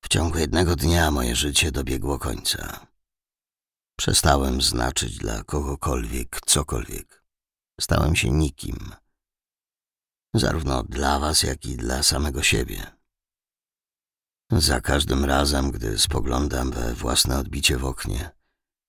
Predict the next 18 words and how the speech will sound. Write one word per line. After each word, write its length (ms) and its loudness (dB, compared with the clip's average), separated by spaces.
żołądek 680 2
podchodzi 500 0
mi 140 0
do 120 -4
gardła, 600 -4
duszę 560 0
się. 480 -4
Czuję, 380 6
jak 240 0
wyrok, 500 2
który 420 2
na 220 2
mnie 300 4
zapadł, 520 0
wyniszcza 680 0
ciało 480 2
i 120 -2
duszę. 580 -4